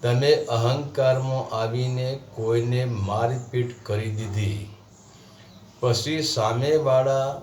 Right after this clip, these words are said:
તમને બરાબરના ધોઈ નાખે,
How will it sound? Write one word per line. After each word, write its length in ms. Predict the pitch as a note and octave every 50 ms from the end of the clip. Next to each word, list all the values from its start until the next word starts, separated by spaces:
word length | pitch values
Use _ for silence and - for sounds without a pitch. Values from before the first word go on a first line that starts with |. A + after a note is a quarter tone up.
| - - - - - - - - - - - - - - - - - - -
તમને 400 | - B2 B2+ C3+ C3+ C#3 C#3+ D3
બરાબરના 880 | C#3+ C#3 B2 A#2+ A#2 A#2 C3 C#3 C#3+ C#3 C3 B2+ C3 C3 C3 B2+ B2+ A#2+
ધોઈ 400 | - - - G#2 G2+ G#2+ A2+ A2
નાખે, 580 | G#2 G2+ F#2+ F2+ G2 - - E2 D#2+ D#2+ D#2